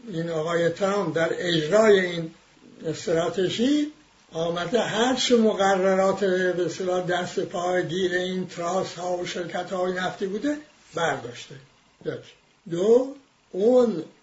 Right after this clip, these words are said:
ملاحظات محیط زیستی را، مقررات محیط زیستی را که آقای اوباما به اجرا گذاشته بود لغو کرده.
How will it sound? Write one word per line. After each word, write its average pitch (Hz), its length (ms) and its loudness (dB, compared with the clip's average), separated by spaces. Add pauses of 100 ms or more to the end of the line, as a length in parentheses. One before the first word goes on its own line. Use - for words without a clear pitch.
(280)
ملاحظات 180 1000 0
محیط 185 640 2
زیستی 180 680 2
را، 180 380 4 (440)
مقررات 175 880 0
محیط 185 560 2
زیستی 180 480 2
را 185 200 6
که 208 140 -4
آقای 180 440 2
اوباما 185 560 0
به 180 200 2
اجرا 180 320 2
گذاشته 180 460 2
بود 254 240 0
لغو 190 380 4
کرده. 131 340 -6